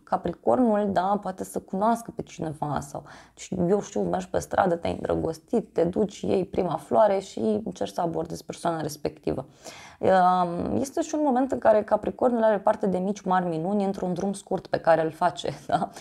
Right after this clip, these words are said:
Nu știu, te duci până la magazin să cumperi ceva și te întâlnești cu vreo fostă iubire sau deodată, da, ți se aprind acolo niște beculețe, zici, „Gata, asta e persoana.” Um,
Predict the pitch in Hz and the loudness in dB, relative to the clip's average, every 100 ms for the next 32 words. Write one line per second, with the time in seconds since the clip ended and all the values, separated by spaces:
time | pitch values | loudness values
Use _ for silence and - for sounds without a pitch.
0 | - - - 202 240 247 - 123 - 156 | -18 -18 -4 4 4 4 0 -2 2 2
1 | 147 214 - 196 185 175 175 160 156 160 | 4 4 2 2 4 4 4 2 0 -2
2 | 156 156 143 151 196 208 156 185 185 165 | 0 0 -2 0 -2 0 -2 -2 -2 -2
3 | 151 151 - - 220 - 233 233 233 233 | -2 2 4 4 2 0 2 4 4 4
4 | 202 - - - - 165 - 180 196 208 | 0 -4 -6 -4 -2 -2 0 0 4 6
5 | 240 - - - - 175 - - - - | 6 4 -2 -4 2 2 2 -6 -20 -20
6 | - 165 151 196 240 - - _ 156 160 | -4 0 4 6 4 0 -20 _ -4 -2
7 | 170 - - 156 147 202 190 143 - 170 | -2 -8 -8 -8 -4 -2 0 0 0 0
8 | 147 - - - - 185 233 214 190 175 | 0 -6 -6 -8 -2 2 4 4 0 -2
9 | 175 170 - - - - - 82 73 - | -6 -8 -8 -8 -16 -12 -6 -6 -6 -6
10 | - - - - - - _ - - - | -8 -8 -12 -12 -16 -16 _ -20 -20 -20
11 | - - _ _ _ _ _ _ _ _ | -20 -20 _ _ _ _ _ _ _ _
12 | - 50 50 - - 50 | -8 -4 -4 -4 -6 -6